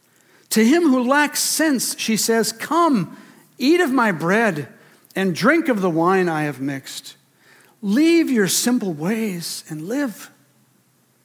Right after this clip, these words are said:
and walk in the way of insight."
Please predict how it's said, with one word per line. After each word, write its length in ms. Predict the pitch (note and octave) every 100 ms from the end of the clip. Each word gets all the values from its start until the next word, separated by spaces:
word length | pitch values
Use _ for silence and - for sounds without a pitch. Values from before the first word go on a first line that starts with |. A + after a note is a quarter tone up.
| _ _ _ _ -
and 160 | D3+
walk 440 | C#3+ G#3 A3 - - _ _ _ _ -
in 120 | E3
the 100 | E3
way 560 | E3+ F#3 F3+ F3 D#3 - _ _ _
of 160 | C#3+ C3+
insight." 560 | C#3+ B2+ - - _